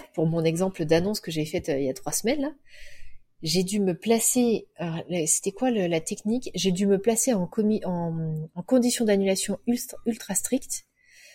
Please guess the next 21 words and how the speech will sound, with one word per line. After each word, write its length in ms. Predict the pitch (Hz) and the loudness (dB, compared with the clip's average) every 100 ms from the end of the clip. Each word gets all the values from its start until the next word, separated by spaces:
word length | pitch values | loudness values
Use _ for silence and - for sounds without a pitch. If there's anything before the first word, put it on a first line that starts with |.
| _ _ - | _ _ -4
Euh, 300 | 185 170 170 - | 0 2 0 0
il 80 | 190 | 2
fallait 340 | 220 202 196 | 6 8 6
enclencher 460 | 226 220 240 214 220 | 4 4 4 4 6
les 160 | 190 | 6
outils 240 | 185 - 202 | 4 -2 -2
professionnels. 640 | - 175 175 165 175 240 - - - _ _ _ _ _ _ _ _ _ 175 | -4 -4 -4 0 0 0 -6 -20 -20 _ _ _ _ _ _ _ _ _ -2
Euh, 480 | 170 165 160 156 - - | 0 0 0 0 -2 -4
j'ai 200 | 175 185 | 0 0
fait 160 | - 190 | 2 0
un 120 | 165 | 0
premier 580 | - 254 247 254 254 233 | 2 4 4 6 8 6
renclenchement 600 | 214 220 233 220 - 220 | 6 4 4 2 2 2
des 220 | 196 196 | 2 0
outils 180 | 190 - | -4 -8
professionnels 680 | - 190 190 185 185 175 - - - - | -8 -6 -4 0 0 -2 -8 -20 -20 -10
qui 100 | - | -6
n'était 160 | 160 160 | -2 2
pas 140 | 240 | 2
suffisant. 500 | 240 233 208 196 233 | 0 -2 0 0 0
Airbnb 400 | - 180 190 185 | -2 0 2 4